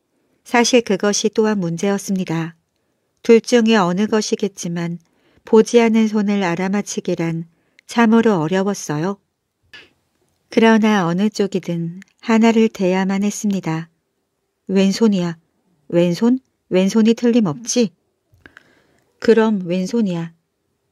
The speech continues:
이때 상주는 한바탕 큰 소리로 웃어대더니 감추었던 두 손을 앞으로 내며 보였습니다. "내 손가락을 보아라.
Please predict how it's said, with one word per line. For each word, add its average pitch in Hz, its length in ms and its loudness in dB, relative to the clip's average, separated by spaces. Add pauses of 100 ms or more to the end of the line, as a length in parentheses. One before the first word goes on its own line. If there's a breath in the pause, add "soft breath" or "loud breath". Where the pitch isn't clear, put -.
이때 220 360 0
상주는 196 840 -2
한바탕 220 560 -2
큰 233 160 0
소리로 220 400 0
웃어대더니 180 880 -6 (400)
감추었던 208 720 0
두 196 140 -6
손을 185 580 -6 (220)
앞으로 208 460 -2
내며 170 520 -4 (760)
보였습니다. 196 920 -4 (500)
"내 185 200 0
손가락을 214 580 -2
보아라. 175 480 -6